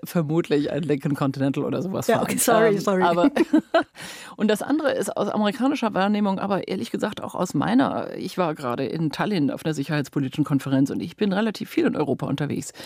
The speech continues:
Speaker 1: Also ich habe nicht den Eindruck, dass wir alle in einem Bus unterwegs sind. Es ist eher so, als sind wir in einer Flotte von Autos unterwegs,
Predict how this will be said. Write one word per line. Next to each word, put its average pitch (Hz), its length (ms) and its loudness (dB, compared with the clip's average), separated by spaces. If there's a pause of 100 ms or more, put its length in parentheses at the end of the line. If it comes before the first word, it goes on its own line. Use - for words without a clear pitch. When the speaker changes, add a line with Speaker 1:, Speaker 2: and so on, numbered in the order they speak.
(440)
Speaker 1:
Also 185 380 4
ich - 320 -2
habe 233 140 -4
nicht 285 160 2
den 247 100 2
Eindruck, 185 220 2
dass 185 160 0
wir 180 120 2
alle 151 140 2
in 147 80 2
einem 131 260 0
Bus 123 220 -4
unterwegs 143 460 0
sind. 143 180 0
Es 180 100 -4
ist 123 180 0
eher 196 300 2
so, 202 360 4
als 190 260 -2
sind 180 460 -2
wir 208 80 2
in - 80 0
einer 170 140 2
Flotte - 320 0
von 165 200 -2
Autos 127 380 -4
unterwegs, 135 580 -4